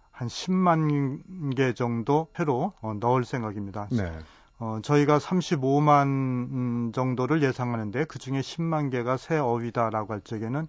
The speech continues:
Speaker 2: 음.
Speaker 1: 어, 새 어휘량이 상당히 많은 셈이죠.
Speaker 2: 그만큼 양측이 이제 다른 언어 생활을 해왔다는
Speaker 1: 예,
Speaker 2: 반증이기도
Speaker 1: 그럼,
Speaker 2: 한데요.
Speaker 1: 그요. 그리고 이제 남과 북에서 서로, 어, 다른 말이나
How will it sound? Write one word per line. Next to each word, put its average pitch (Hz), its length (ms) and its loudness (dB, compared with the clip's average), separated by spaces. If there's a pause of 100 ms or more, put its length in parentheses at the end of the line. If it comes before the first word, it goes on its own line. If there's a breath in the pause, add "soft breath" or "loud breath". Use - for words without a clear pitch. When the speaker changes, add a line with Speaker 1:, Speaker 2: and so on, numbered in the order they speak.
Speaker 2:
음. 82 400 -8
Speaker 1:
어, 104 200 -6
새 156 220 -4
어휘량이 120 480 -2
상당히 131 460 -2
많은 113 320 -4
셈이죠. 107 360 -4
Speaker 2:
그만큼 101 480 0
양측이 95 600 0
이제 92 140 -2
다른 98 340 0
언어 95 200 0
생활을 87 320 -4
해왔다는 85 440 -6
Speaker 1:
예, 139 60 4
Speaker 2:
반증이기도 104 480 0
Speaker 1:
그럼, 90 160 -6
Speaker 2:
한데요. 82 320 -8 (640)
Speaker 1:
그요. 127 320 -6 (640 loud breath)
그리고 143 240 4
이제 127 200 2 (360 loud breath)
남과 147 400 6
북에서 143 720 2
서로, 156 480 2 (160)
어, 117 160 -4
다른 131 260 2
말이나 113 800 2